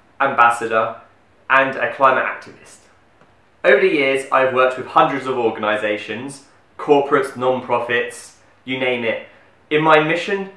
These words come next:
to empower teams and individuals to reach their full potential. I want them to make a positive impact on the environment around them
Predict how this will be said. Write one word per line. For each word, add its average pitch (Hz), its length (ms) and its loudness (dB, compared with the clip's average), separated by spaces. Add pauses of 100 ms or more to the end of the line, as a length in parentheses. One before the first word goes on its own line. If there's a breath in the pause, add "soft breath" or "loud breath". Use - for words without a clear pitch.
(120)
to 139 180 -2
empower 156 720 4
teams 175 400 -6
and 147 140 0
individuals 131 720 -4 (380 soft breath)
to 135 140 -4
reach 143 260 -4
their 131 180 0
full 139 160 0
potential. - 640 -8 (560 soft breath)
I 123 100 -2
want 151 160 4
them 147 160 0
to - 80 -12
make 139 200 -2
a - 120 -18
positive 143 400 -2
impact 127 540 0
on 123 80 -6
the 117 120 -6
environment 117 440 2
around 120 360 4
them 120 280 -4